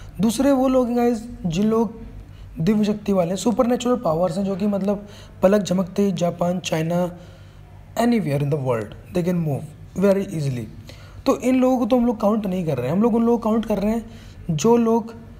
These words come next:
मेरे जैसे area में रहते हैं, जहाँ पर एक Pokestop है जो भी range में नहीं है गाइस, Plus gym भी है वो range में नहीं है। अब इसकी जो नीचे वाली category है guys, वो category है एक ऐसी जगह जहाँ पर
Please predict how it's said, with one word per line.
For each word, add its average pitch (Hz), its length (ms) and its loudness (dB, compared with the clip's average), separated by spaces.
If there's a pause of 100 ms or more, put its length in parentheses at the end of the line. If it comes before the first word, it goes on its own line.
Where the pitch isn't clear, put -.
(480)
मेरे 208 320 4
जैसे 208 300 2
area 180 180 2
में 156 120 -2
रहते 143 220 -2
हैं, 185 40 2
जहाँ 208 140 6
पर 214 120 2
एक 226 360 0
Pokestop 208 460 2
है 233 60 4
जो 196 180 2
भी 208 100 2
range 202 300 2
में 196 100 2
नहीं 165 140 -2
है 135 80 0
गाइस, 120 260 -4 (1600)
Plus 240 440 4 (360)
gym 202 280 4
भी 233 140 4
है 233 120 6
वो 214 160 2
range 196 320 4
में 180 100 0
नहीं 165 140 0
है। 135 180 -2 (1400)
अब 196 240 2
इसकी - 280 0
जो 254 80 4
नीचे 214 320 4
वाली 262 200 6
category 220 500 2
है 208 60 2
guys, 208 280 0 (400)
वो 180 200 4
category 214 540 0
है 226 200 0 (100)
एक - 200 -10
ऐसी 196 300 4
जगह 208 240 2
जहाँ 185 220 2
पर 220 280 0